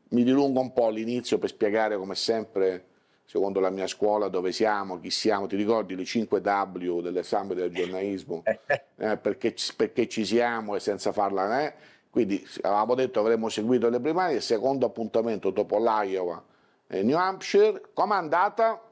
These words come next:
Speaker 1: Già lo sappiamo, ma dillo tu al
Speaker 2: Allora, è
Speaker 1: pubblico di
Speaker 2: andata
Speaker 1: Italpress.
Speaker 2: come si prevedeva, ha vinto, eh, l'ex presidente Trump. Ha vinto, ha vinto con margine sicuro, cioè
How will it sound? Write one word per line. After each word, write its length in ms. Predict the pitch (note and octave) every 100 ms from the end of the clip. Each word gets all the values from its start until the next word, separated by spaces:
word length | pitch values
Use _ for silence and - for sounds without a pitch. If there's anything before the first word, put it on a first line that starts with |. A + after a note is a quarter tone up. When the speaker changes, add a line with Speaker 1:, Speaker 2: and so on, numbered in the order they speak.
| _ _
Speaker 1:
Già 180 | - C3+
lo 100 | C#3+
sappiamo, 480 | G3+ F#3+ F#3+ F#3+ F3+
ma 100 | D3
dillo 320 | E3 F3+ F#3+
tu 80 | A#3+
al 80 |
Speaker 2:
Allora, 240 | B3 F#3 D3+
è 40 | D#3
Speaker 1:
pubblico 260 | D3+ D#3
di 60 | D#3
Speaker 2:
andata 260 | D3 D3+
Speaker 1:
Italpress. 260 | D3+ C3+ A#2+ F#3
Speaker 2:
come 320 | G#3 G#3+ F#3+ F3
si 180 | - D#3+
prevedeva, 440 | D#3 D#3 F#3 C#4
ha 120 | D#3 B2+
vinto, 840 | F#3+ G3 G3 D#3 C#3 B2+ - _
eh, 260 | - B2 A2+
l'ex 280 | A#2+ A#2+ -
presidente 560 | G2 - F#2+ F2+ -
Trump. 680 | - C#3+ A2+ - G#2+ B3 - - _ _
Ha 200 | - D3 A#2+
vinto, 480 | D3 D4 E4 E4 A#3
ha 160 | C#3+ -
vinto 680 | C#3 E3+ A3 - D#3+ C#3 B2+
con 180 | B2+ A#2+
margine 1040 | A2+ B2 C#3+ C#3+ A#2 A2+ A2 G2+ G2 F#2+ F#2
sicuro, 640 | - A2 B3 C#4 C3 F#2+ -
cioè 280 | G2 F2